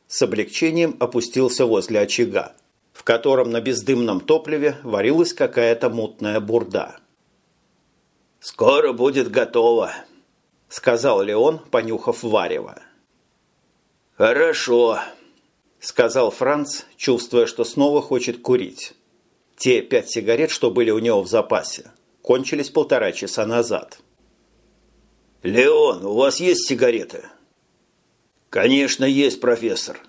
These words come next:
Сейчас принесу". Проводник вскочил и направился к небольшой палатке,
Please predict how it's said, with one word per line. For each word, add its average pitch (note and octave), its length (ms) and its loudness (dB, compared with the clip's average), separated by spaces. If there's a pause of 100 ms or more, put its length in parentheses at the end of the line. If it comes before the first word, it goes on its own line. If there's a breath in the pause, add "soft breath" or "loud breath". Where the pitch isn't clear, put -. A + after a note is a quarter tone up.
Сейчас A#2+ 400 0
принесу". B2+ 680 -2 (1200)
Проводник B2 460 0
вскочил C#3+ 500 -2
и C3 40 2
направился B2+ 580 0
к - 80 -14
небольшой B2 480 0
палатке, - 720 -2